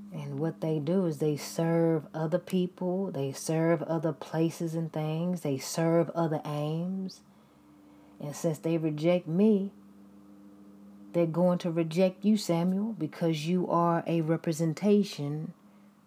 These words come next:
of who I am to them. God knew the people's hearts, and God knew that they want to force their aims. God knew their minds were made up, and God told Samuel to warn the people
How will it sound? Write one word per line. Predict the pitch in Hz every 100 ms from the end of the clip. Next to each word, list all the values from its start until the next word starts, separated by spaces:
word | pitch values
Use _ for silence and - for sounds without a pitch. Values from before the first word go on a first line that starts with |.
| -
of | 151 160 151
who | - 170 165
I | 170 170
am | 202 190 - - - - _ _ - - _ - - - _ -
to | 196
them. | 180 208 165 - - - _ _ _ _ _ _ _ - 156
God | 165 196 202 156
knew | 185 175 131 - - - - _
the | 135
people's | 170 143 131
hearts, | - 139 143 151 -
and | 135 127
God | 147 147
knew | 131 135 151
that | 147 135
they | 139
want | 135 143 135
to | 120
force | - 139 123
their | - 123 120
aims. | 117 117 127 170 - - - _ _ _ _ _ _ _ _ -
God | 151 165 165
knew | 151 151 165
their | 151 151
minds | 143 151 160 156
were | 151
made | 147 160 170
up, | 214 240 - - - - - -
and | 135 123
God | 135 147 143
told | 180 165
Samuel | - 185 196 165 151
to | -
warn | 143 135 151 160 160 170
the | 180
people | - - 247 226 143 139